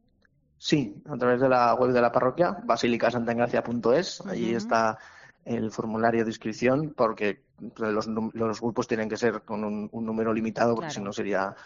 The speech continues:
Speaker 2: Ujú, ujú.
Speaker 1: imposible.
Speaker 2: Sí que gestionáis. También tenéis las
Speaker 1: Sí.
Speaker 2: visitas guiadas gratuitas, tanto para adultos como para niños, que también,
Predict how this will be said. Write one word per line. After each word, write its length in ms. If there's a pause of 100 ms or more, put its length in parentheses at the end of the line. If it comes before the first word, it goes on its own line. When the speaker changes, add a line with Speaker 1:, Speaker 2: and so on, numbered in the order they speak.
Speaker 2:
Ujú, 200
ujú. 80
Speaker 1:
imposible. 640
Speaker 2:
Sí 160
que 80
gestionáis. 480 (240)
También 240
tenéis 200
las 120
Speaker 1:
Sí. 40
Speaker 2:
visitas 380
guiadas 240
gratuitas, 540
tanto 240
para 180
adultos 380
como 400
para 260
niños, 380
que 100
también, 560